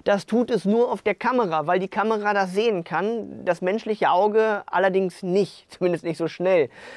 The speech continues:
Und unterbewusst können wir es dann doch ein bisschen wahrnehmen oder auch teilweise bewusst. Das ist dann dieses Farbglitzern, dass ihr halt die Regenbogenfarben seht. Das heißt, ihr habt eine weiße Schrift und an den Rändern seht ihr blau-grün.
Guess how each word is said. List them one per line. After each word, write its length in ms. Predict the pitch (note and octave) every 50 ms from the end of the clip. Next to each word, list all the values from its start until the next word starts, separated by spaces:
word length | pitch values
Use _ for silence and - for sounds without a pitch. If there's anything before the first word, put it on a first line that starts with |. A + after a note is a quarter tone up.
| - - - F3
Und 360 | - - F#3 G3 G3 G3 F#3+ -
unterbewusst 640 | - G#3 A3+ A#3+ B3 A3 G#3 G#3+ G#3 A3+ A3 -
können 200 | - G#3+ G3 G3+
wir 80 | G3+ G3+
es 60 | G3
dann 140 | - F3+ E3+
doch 160 | E3 G3+ -
ein 120 | C4 A3+ A3
bisschen 340 | A#3 A#3 - A3 G#3+ G3+
wahrnehmen 380 | G#3 G#3 G#3 A3+ A#3 A#3 A3 F#3
oder 180 | F#3 F3 F#3 F3
auch 100 | F3+ -
teilweise 440 | - F#3+ G3 G3 G3 F#3+ F#3 F#3
bewusst. 340 | E3+ E3 E3 F#3 B3 - -
Das 140 | A3+ F#3+ G3+
ist 120 | A3 -
dann 140 | - G#3 G3+
dieses 300 | G#3 G3+ F3+ F3 - F3+ E3+ - -
Farbglitzern, 720 | - G3 F#3 A#3 A#3 - - A3+ A3 - - A3 A3 A3
dass 180 | G3 F#3 - -
ihr 180 | G3 F3+ F#3 G#3+
halt 220 | G3+ F#3+ F#3 F#3+
die 100 | E3+ E3
Regenbogenfarben 1040 | D#3 E3+ F#3 G#3 A3+ G#3+ G3+ G#3 G#3+ A3 G#3+ A3 G#3+ G#3 - G#3 G#3 G#3+ G#3+ G#3+ F#3+
seht. 220 | F#3 G#3+ A3+ G#3+
Das 140 | G3 E3 -
heißt, 200 | F3+ F#3+ F#3+ -
ihr 80 | - F3
habt 100 | - -
eine 160 | E3+ D#3 D3+
weiße 280 | E3+ F#3+ G3+ - E3
Schrift 340 | D#3 - A3+ C4+ C4+ - - - - - - - F#3+
und 200 | - F#3+ G3+ G3+
an 120 | - G#3 G#3
den 160 | G3 F#3 F3
Rändern 400 | D#3+ F#3+ A3 A#3 A3+ A3 G#3 F3
seht 180 | G3+ G#3 G3+
ihr 140 | - G#3+ G3+
blau-grün. 580 | F3+ E3 F3+ F#3 F#3+ E3+ F3 F#3 G#3 F3+ C#3+